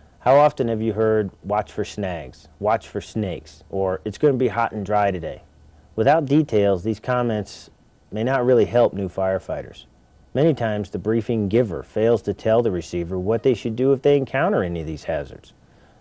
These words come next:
And what does hot and dry mean anyway in terms of temperature and relative humidity? We want to share with you a clip from a good briefing that we heard in Idaho.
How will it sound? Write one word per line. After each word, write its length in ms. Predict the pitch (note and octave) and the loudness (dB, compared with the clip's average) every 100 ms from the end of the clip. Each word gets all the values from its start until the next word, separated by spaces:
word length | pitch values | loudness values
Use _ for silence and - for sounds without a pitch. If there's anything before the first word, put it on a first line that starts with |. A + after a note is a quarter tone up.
| _ | _
And 140 | G2+ | 2
what 160 | B2+ D3 | 4 4
does 240 | D3+ A#2 - _ | 2 0 -6 _
hot 200 | - B2+ | -10 -10
and 160 | - G2+ | -6 -6
dry 340 | G2+ A2+ A2 | 0 0 0
mean 360 | F2 E2+ D#2+ D#2+ | -2 -8 -10 -6
anyway 420 | G#2 G#2 D#2 D2+ | -4 -4 -6 -10
in 80 | D#2+ | -14
terms 300 | - F#2+ D2+ | -10 -10 -8
of 120 | D#2 - | -12 -14
temperature 420 | - G2+ F2+ - F2+ | -10 -8 -8 -10 -8
and 100 | F2 | -4
relative 360 | F#2 F2 F2 | -4 -4 -8
humidity? 480 | E2+ F2 G#2+ E2 - _ _ _ _ _ _ _ _ _ _ _ | -8 -4 -4 -6 -14 _ _ _ _ _ _ _ _ _ _ _
We 80 | - | 2
want 160 | E3 E3+ | 4 4
to 60 | |
share 240 | C3+ D3+ D3 | 4 4 4
with 120 | A#2+ | 4
you 100 | B2+ | 0
a 20 | |
clip 300 | G#2+ - B2+ | 0 2 0
from 180 | - G#2 | 0 -6
a 60 | F2+ | -6
good 340 | E2+ C3+ D3+ | 2 4 4
briefing 400 | F2+ E2 D2 D#2+ | 0 -8 -8 -12
that 160 | F2 - | -10 -8
we 80 | F2+ | -8
heard 240 | G#2 G#2 | -4 -2
in 100 | G2 | -2
Idaho. 500 | F2+ G2 F#2 D#2 B1 | -4 -6 -6 -10 -14